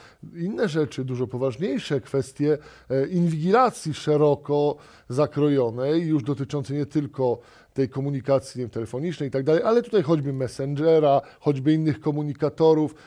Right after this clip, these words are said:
i że ta wiedza, to co tam piszemy w czasie rzeczywistym i nierzeczywistym, no to szeroko będzie może,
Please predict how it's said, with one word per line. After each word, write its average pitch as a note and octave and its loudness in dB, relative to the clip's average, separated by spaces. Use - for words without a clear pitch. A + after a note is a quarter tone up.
i E3 -2
że E3 4
ta E3+ 6
wiedza, D#3 4
to D#3 0
co D3+ -4
tam D3 -4
piszemy D3 -4
w - -12
czasie C#3 -6
rzeczywistym C#3+ -6
i C#3 -8
nierzeczywistym, D3+ -4
no E3+ 0
to A#3 -2
szeroko C4 2
będzie F3+ 2
może, D3+ 0